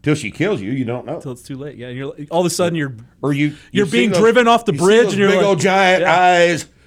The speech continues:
Speaker 1: behind the wheel,
Speaker 2: Yeah, and
Speaker 1: and
Speaker 2: you're like,
Speaker 1: she runs into your fucking car.
Speaker 2: you're like, "Oh shit, this is a P five. I
Speaker 1: This
Speaker 2: didn't
Speaker 1: is,
Speaker 2: realize it
Speaker 1: I thought
Speaker 2: until
Speaker 1: it, I thought
Speaker 2: this
Speaker 1: she was,
Speaker 2: moment."
Speaker 1: I thought she was a four. <laughs>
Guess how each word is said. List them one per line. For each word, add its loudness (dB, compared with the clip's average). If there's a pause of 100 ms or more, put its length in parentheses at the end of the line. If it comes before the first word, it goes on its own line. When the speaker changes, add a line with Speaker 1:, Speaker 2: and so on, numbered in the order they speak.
(120)
Speaker 1:
behind 0
the -2
wheel, 2
Speaker 2:
Yeah, -8
and -16
Speaker 1:
and -12
Speaker 2:
you're -2
like, -4
Speaker 1:
she -4
runs 0
into -2
your -6
fucking -10
car. -10
Speaker 2:
you're -10
like, -14
"Oh -10
shit, -12
this -16
is -16
a -16
P -18
five. -20
I -18
Speaker 1:
This -16
Speaker 2:
didn't -12
Speaker 1:
is, -18
Speaker 2:
realize -12
it -6
Speaker 1:
I -8
thought -14 (120)
Speaker 2:
until -10 (100)
Speaker 1:
it, -20
I -14
thought -20
Speaker 2:
this -4
Speaker 1:
she -10
was, -6
Speaker 2:
moment." -8
Speaker 1:
I -8
thought -14
she -10
was -10
a -20
four. -14
<laughs> -20